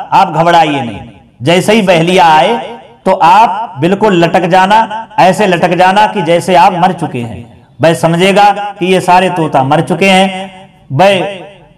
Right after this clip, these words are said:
छुटा छुटा के हम लोगों को नीचे फेंकेगा और सब नीचे गिर जाना, और जब तुम सब लोग छुट जाओ, नीचे गिर जाओ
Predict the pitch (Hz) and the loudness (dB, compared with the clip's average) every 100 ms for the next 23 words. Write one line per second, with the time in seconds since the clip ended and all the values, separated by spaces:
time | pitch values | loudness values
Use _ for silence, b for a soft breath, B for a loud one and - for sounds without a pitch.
0 | - 165 220 196 170 196 196 208 180 180 | -4 0 2 2 0 2 2 2 -2 0
1 | 175 180 202 190 151 196 165 135 170 170 | 0 2 2 2 0 -2 -8 -2 0 0
2 | 165 151 160 180 180 185 175 - - - | 0 0 0 2 2 2 0 -4 -12 -16
3 | - 135 151 - 185 196 196 196 165 160 | -8 -2 -2 0 0 0 0 0 0 0
4 | 151 165 185 190 - 190 - 156 135 196 | 2 2 2 0 -2 -8 -2 0 2 0
5 | 196 196 196 196 175 190 185 175 156 151 | 0 -4 -4 -2 0 0 0 -2 -6 0
6 | 170 185 180 185 180 147 160 170 196 | 2 2 0 -2 -2 -2 0 2 2